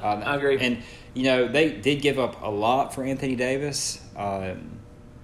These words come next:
Speaker 1: but, I mean, you have to get Anthony Davis. They, they weren't gonna get another star, max free agent. They weren't gonna get another one.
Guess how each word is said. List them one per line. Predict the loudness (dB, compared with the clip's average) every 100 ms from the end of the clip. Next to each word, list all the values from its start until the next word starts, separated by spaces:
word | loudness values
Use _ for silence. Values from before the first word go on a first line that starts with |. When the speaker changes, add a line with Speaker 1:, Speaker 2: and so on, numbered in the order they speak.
| -20 -18 -18 -10
Speaker 1:
but, | -4 0
I |
mean, | 0 -2
you | -4 -4
have | -2 -2 -2
to | -4
get | -4 -2 -2
Anthony | -6 -8 -8 -6
Davis. | -4 -4 -4 -4
They, | -2
they | 2 2
weren't | 2 0
gonna | 0
get | 4 4
another | 4 0
star, | 0 0 0 0 -4 -10 -4
max | -2 -2 -4 -10 -10
free | -4 0
agent. | 0 -2
They |
weren't | -2 -2
gonna | 0
get | 0 0
another | 0 -4
one. | -4 -6